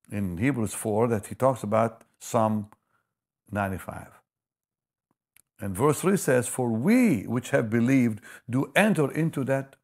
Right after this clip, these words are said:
rest. As God said, "As I have sworn in my wrath,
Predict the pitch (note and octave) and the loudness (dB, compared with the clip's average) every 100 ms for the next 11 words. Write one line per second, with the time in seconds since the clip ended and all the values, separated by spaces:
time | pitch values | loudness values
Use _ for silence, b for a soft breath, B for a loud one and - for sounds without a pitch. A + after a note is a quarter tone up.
0 | - D3+ D3+ - - _ _ _ _ _ | -10 -8 -8 -10 -20 _ _ _ _ _
1 | _ _ _ _ _ _ - - B2+ C3 | _ _ _ _ _ _ -20 -6 2 4
2 | G2+ - - G2+ D3 D#3 - G#2+ G2 - | 2 -4 -2 4 6 6 2 0 0 -2
3 | G2 F#2 E2 - - B2 G2 F#2 F#2+ A#2 | 0 0 -2 -8 -4 -2 -2 -2 0 2
4 | C#3+ C#3 | 0 0